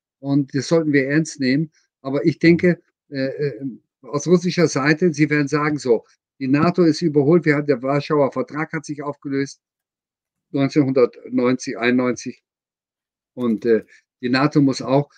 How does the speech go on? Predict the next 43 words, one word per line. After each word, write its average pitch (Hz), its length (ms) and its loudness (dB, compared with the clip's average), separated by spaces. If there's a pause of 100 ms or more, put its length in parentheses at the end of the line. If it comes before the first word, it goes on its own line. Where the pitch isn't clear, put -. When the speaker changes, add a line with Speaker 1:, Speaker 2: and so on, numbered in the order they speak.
(120)
Speaker 1:
und 120 120 -16
wir 135 120 2
brauchen 156 400 4
hier 143 160 0
ein 120 160 -2
Europa, 151 640 0 (340)
wirklich. 143 340 -4 (200)
Und 127 160 -8
das 135 100 0
brauchen 160 200 4
wir 151 100 6
als 139 160 0
das 135 220 -4
Gegengewicht 165 580 -2
hier, 127 180 0 (260)
um 131 140 -8
Frieden 175 460 -4
in 139 120 4
Eurasien 147 600 0
zu 123 180 -8
haben, 104 240 -8 (300)
müssen 170 360 -2
wir 156 160 0
Eu-, 131 240 -4 (440)
Europa 131 500 -4
stärken. 101 380 -8 (280)
Und 135 140 -6
das 147 140 0
hätten 170 160 -2
wir 160 80 6
ja 147 60 6
vorher 170 320 2
gehabt. - 260 -6 (260)
Äh, 123 200 -6 (220)
zweitausendeins 156 1040 0 (280)
war 143 120 -2
ja 156 120 6
Putin 170 380 0
bereit, 143 420 -2
mit 156 240 2
Europa 147 500 0
gemeinsam 135 720 -2
hier 165 300 -2